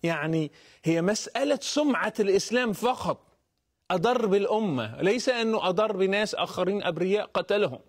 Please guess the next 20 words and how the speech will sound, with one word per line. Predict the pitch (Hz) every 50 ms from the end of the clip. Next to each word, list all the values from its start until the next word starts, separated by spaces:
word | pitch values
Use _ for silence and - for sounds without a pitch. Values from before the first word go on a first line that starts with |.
| _ _ _ - - - -
ليس | 160 175 175 -
لهم | 202 190 185 185 180 185
ذنب، | 190 196 165 135 -
لا، | 185 220 - -
هو | 180 190 208 214
أضر | 170 190 190 170 220 220 208
بالأمة، | 180 190 185 175 196 190 170 127 - - - - -
سمعة | - - - 269 294 285 262 240 254 269 - -
الأمة | 247 220 - 214 254 311 302 294 285 294 262
على | 226 220 220 226 220
المحك. | 220 208 202 185 - - 247 226 185 - _ - - - - - - _ _ _ _ _ _ - - -
هذه | 196 240 240 285 277 254
هي | 262 262 254
مشكلة | 240 254 233 - - - - 277 294 302 - -
العلماء، | 220 190 170 160 185 190 202 214 220 233 220 151
ليس، | 190 226 277 285 233 -
ليست | 285 247 233 190 196 190 190 - 190 226 269 247 - 262 220 -
الدماء، | 196 165 151 165 202 208 226 220
ليست | 196 226 254 - 269 -
حرمة | - - 247 247 247 240 233 208